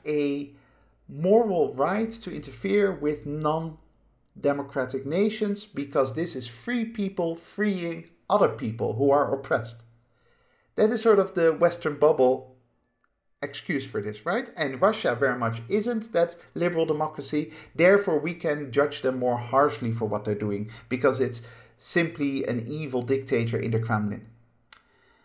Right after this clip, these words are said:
I would argue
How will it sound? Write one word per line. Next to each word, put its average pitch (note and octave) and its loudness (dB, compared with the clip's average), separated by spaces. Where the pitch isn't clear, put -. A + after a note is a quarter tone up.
I E3+ 4
would D#3+ -2
argue B2 -4